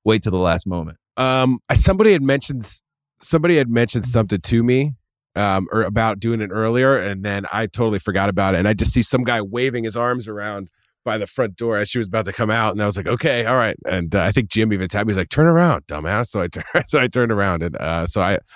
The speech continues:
Speaker 2: I didn't re-, remember I was supposed to do it, so it was a bit of a surprise. But, um, I, I, it, I recall it once, once people were waving their arms alarmingly at me. So yeah, and
Speaker 1: Yeah.
Speaker 2: I did, I did.
Speaker 1: You did
Speaker 2: Uh,
Speaker 1: cry. So
Speaker 2: just a
Speaker 1: yeah,
Speaker 2: little bit.
Speaker 1: yeah.
Speaker 2: And I was, coup-, couple of my buddies were like, "You know what?"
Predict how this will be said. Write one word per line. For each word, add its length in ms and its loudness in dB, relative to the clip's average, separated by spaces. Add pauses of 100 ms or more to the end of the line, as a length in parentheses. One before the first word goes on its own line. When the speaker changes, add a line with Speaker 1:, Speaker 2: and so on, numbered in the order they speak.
Speaker 2:
I 60 2
didn't 200 2
re-, 220 4
remember 400 2
I 80 2
was 100 -2
supposed 280 0
to 40 -10
do 120 4
it, 100 2
so 100 0
it 40 0
was 120 -2
a 60 -6
bit 140 -2
of 100 -2
a 80 -4
surprise. 420 -2
But, 200 -8 (460)
um, 320 -2
I, 180 0 (200)
I, 160 0 (220)
it, 160 -8 (100)
I 60 0
recall 480 2
it 80 0
once, 240 -2 (100)
once 240 2
people 180 2
were 140 -4
waving 340 -6
their 120 -2
arms 500 -4 (100)
alarmingly 600 0
at 100 -2
me. 160 -4
So 280 -4 (380)
yeah, 140 4
and 100 2
Speaker 1:
Yeah. 120 4
Speaker 2:
I 40 6
did, 220 2 (120)
I 100 4
did. 260 0 (440)
Speaker 1:
You 100 6
did 180 6
Speaker 2:
Uh, 80 2
Speaker 1:
cry. 200 2
So 240 2
Speaker 2:
just 100 4
a 20 6
Speaker 1:
yeah, 140 6
Speaker 2:
little 160 2
bit. 80 2
Speaker 1:
yeah. 160 4
Speaker 2:
And 100 4
I 140 2
was, 260 0
coup-, 180 0 (120)
couple 160 4
of 60 2
my 120 4
buddies 440 2
were 140 2
like, 200 0
"You 80 0
know 100 0
what?" 260 2